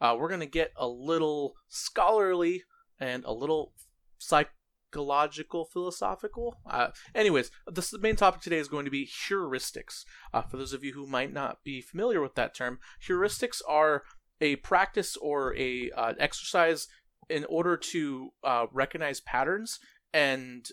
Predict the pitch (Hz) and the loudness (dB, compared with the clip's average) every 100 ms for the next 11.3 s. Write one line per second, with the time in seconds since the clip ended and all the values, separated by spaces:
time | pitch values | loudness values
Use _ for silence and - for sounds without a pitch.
0 | - 147 143 139 143 139 131 139 131 120 | -4 -2 -2 -6 -8 -2 0 0 -2 -4
1 | 120 151 151 151 151 156 160 226 233 196 | -4 -4 -2 -4 -4 -4 0 0 0 -2
2 | 165 139 143 139 123 - - - 143 135 | -6 -8 -4 -2 -4 -6 -18 0 4 6
3 | 143 147 151 147 143 _ _ 131 127 151 | 4 0 -4 -6 -14 _ _ 4 4 0
4 | 175 190 160 143 143 - 143 131 131 127 | -4 -4 -2 -2 -2 0 2 2 0 -8
5 | - - 131 123 123 123 117 113 110 _ | -10 -8 -8 -10 -6 -2 -2 -4 -12 _
6 | _ _ _ 147 143 156 - 165 147 131 | _ _ _ 0 2 2 0 0 2 0
7 | - 131 143 - 135 - 131 123 123 127 | -4 -6 -4 -6 -6 -8 -6 -6 -6 -6
8 | 123 117 127 110 - 113 104 - - - | -6 -8 -10 -8 -6 -6 -8 -14 -16 -16
9 | _ _ - 123 123 123 120 131 143 135 | _ _ 0 2 4 4 4 4 4 2
10 | - 147 135 127 123 120 117 - _ _ | 0 -2 0 0 0 -2 -2 -6 _ _
11 | - 160 156 | -20 -16 -16